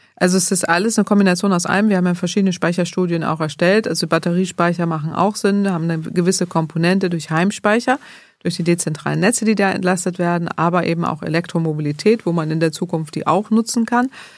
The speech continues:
Ähm, wenn man sie zusammenkoppelt, dann sind es, ist es auch Wasserstoff in begrenztem Umfang, auch als Speicher.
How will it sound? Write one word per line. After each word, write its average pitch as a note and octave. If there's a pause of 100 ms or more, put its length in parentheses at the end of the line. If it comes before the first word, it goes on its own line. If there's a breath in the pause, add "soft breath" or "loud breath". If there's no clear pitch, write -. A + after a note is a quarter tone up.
(220 loud breath)
Ähm, F3+
wenn F3+
man F#3
sie F3
zusammenkoppelt, F#3
dann E3+ (120)
sind E3+
es, E3+
ist F3+
es F#3+
auch D#3
Wasserstoff G#3
in F3
begrenztem E3
Umfang, F#3
auch -
als F#3+
Speicher. G3